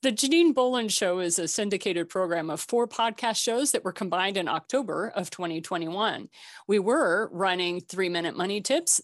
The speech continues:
The Thriving Solopreneur, The Writer's Hour Creative Conversations, and The Practical Mystic Show. They have been running since two thousand seventeen, and we've produced over three hundred episodes, interviewed over two hundred guests, and today we will be spotlighting one of our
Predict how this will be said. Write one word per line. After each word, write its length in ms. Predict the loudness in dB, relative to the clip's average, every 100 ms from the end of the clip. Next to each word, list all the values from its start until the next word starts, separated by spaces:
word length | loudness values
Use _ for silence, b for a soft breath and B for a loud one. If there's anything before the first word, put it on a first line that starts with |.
| -2
The 100 | -6
Thriving 460 | 0 0 0 -2
Solopreneur, 920 | 0 0 0 -2 -6 -4 -2 0 -2 -6 B B
The 80 | -2
Writer's 380 | 0 2 2 4
Hour 240 | 4 2
Creative 340 | 2 0 0 -2
Conversations, 840 | -2 0 0 0 0 -2 -2 -2 -2
and 420 | -2 0 0 -2
The 80 | -4
Practical 500 | -6 -8 -6 -4 -2
Mystic 420 | -2 0 0 0
Show. 400 | 2 2 0 -8 B B B
They 80 | 2
have 140 | 2
been 160 | 2 0
running 260 | 4 4
since 320 | 4 2 0 -2
two 180 | -2
thousand 380 | -4 -2 -2 0
seventeen, 680 | 0 0 0 -4 -2 -2 -2
and 80 | -2
we've 160 | -4
produced 380 | -4 -2 0 0
over 160 | 0 -2
three 220 | -2 0
hundred 280 | 0 -2 -2
episodes, 560 | -2 0 0 0 0 -2
interviewed 460 | -2 -2 -2 -2
over 220 | -2 -2
two 280 | -6 -2 0
hundred 340 | 0 0 -2 0
guests, 380 | 0 2 0 0 B B
and 160 | -4 -2
today 420 | -2 0 0 -2 B B
we 120 | 0
will 100 | 0
be 140 | 0 -2
spotlighting 720 | -2 -2 -2 0 -2 -2 -6 -10
one 260 | -4 -2
of 80 | 0
our 200 | 0 0